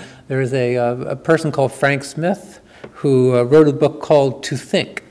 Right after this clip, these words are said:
And in that he said, "Thought flows in terms of stories.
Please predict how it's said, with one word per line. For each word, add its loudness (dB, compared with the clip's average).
And -2
in 4
that 4
he -4
said, -2
"Thought 4
flows 4
in -2
terms -2
of -2
stories. 0